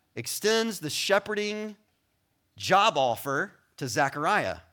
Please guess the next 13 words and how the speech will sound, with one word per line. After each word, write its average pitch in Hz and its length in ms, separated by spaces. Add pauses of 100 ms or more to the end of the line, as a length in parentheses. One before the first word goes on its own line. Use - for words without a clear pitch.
(460)
because 131 280
his 135 140
sheep - 340
were 117 100
doomed 160 380
to - 80
slaughter 135 720 (280)
if 123 120
someone 143 400
would 127 100
not 123 200
step 127 340
in. 85 340